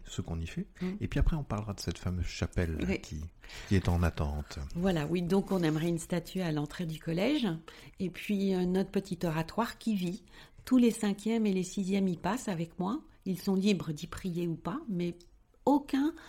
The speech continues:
Speaker 2: n'a pas connaissance de ce lieu. Et s'ils ne prient pas, ils y sont toujours,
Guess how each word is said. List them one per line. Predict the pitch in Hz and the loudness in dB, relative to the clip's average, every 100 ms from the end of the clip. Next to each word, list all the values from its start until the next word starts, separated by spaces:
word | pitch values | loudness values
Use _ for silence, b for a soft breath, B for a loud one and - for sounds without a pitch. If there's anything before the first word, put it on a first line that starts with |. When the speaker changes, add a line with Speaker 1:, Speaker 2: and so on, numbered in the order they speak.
| B | B
Speaker 2:
n'a | 190 202 208 | 0 4 4
pas | 208 269 277 | 2 -2 -2
connaissance | - 269 254 240 226 233 240 - - 175 | 0 2 2 0 -2 -2 -4 -8 -8 -2
de | 202 202 190 | 0 0 -2
ce | - 214 | -2 -2
lieu. | 180 175 165 B B B - | 0 -4 -6 B B B -6
Et | 185 185 175 175 170 | -4 -2 -2 -2 -4
s'ils | - 277 269 233 220 | -2 4 6 6 4
ne | |
prient | 214 - 226 | 2 -2 -6
pas, | - 269 | -2 -2
ils | 240 196 208 | 0 0 -2
y | |
sont | 202 - 226 | -2 -2 -2
toujours, | - 226 247 | -2 -4 -4